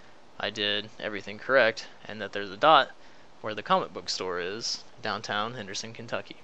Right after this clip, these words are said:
Have to forgive the internet. Takes a while for these big aerials to load. But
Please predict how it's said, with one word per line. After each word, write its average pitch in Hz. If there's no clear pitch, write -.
Have -
to 104
forgive 110
the 107
internet. 131
Takes 110
a 98
while 101
for -
these 92
big 98
aerials 95
to -
load. 92
But 98